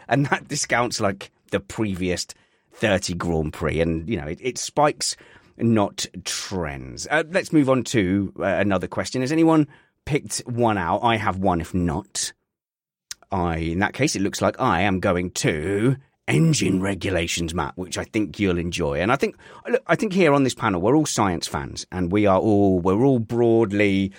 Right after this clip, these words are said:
environmentalists. We all want to, to see,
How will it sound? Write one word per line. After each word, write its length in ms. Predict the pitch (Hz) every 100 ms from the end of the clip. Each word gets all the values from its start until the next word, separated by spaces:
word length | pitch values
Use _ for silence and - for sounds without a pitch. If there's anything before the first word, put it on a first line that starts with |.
| - - -
environmentalists. 1000 | 113 107 101 98 110 107 113 110 - -
We 160 | 110 95
all 160 | 98
want 400 | 90 95 - -
to, 240 | - 87 82
to 180 | -
see, 460 | 101 - 110 95 87